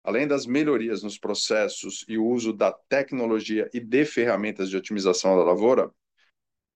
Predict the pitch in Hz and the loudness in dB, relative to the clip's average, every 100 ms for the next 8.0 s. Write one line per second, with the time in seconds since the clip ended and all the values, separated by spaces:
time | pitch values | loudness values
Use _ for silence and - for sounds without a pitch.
0 | _ 175 190 156 127 131 151 147 120 120 | _ -2 0 0 0 2 0 2 2 2
1 | 143 160 151 127 117 - 127 131 131 123 | 0 -4 -2 -2 -2 -2 -2 -2 -4 -4
2 | 120 123 120 120 113 113 117 117 - - | -2 -4 -2 -2 0 0 -2 -4 -6 -10
3 | _ _ _ _ _ _ 143 170 175 - | _ _ _ _ _ _ 2 2 0 -6
4 | - 98 101 98 95 123 120 123 120 131 | -4 -2 0 -2 -4 -6 0 0 0 0
5 | 135 139 135 127 127 123 120 - 113 131 | 0 0 -6 -8 -4 -4 -4 2 4 4
6 | - 113 113 101 110 135 - - 120 120 | 2 -2 2 4 4 2 -2 -6 -4 -4
7 | 98 - - - 113 110 101 - 71 60 | -6 -6 -8 0 2 2 -2 -6 -6 -6